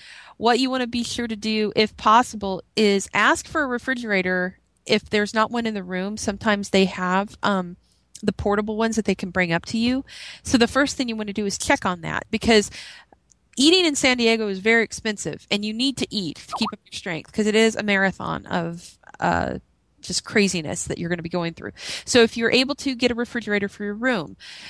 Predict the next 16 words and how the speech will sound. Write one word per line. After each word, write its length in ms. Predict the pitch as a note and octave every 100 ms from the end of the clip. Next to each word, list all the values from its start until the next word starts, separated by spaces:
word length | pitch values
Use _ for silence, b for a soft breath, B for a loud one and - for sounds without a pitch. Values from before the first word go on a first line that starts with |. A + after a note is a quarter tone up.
| B
there's 200 | C4 B3
a 60 |
Ralph's 500 | G#3+ A#3+ B3 - -
grocery 420 | - C4+ D4 C#4
store 360 | A#3+ - G#3+ F#3
down 460 | F3+ A#3 A3 B3 C#4
the 100 | C4
way 440 | A#3 A3+ G#3+ G3
from 180 | - G#3
the 80 | G3
convention 460 | - G3+ G3+ F#3+
center. 360 | F3+ E3+ G2+ - - B B B
You 160 | G3+ A#3+
will 120 | C4+
find 420 | - - B3 A#3+
a 120 | G#3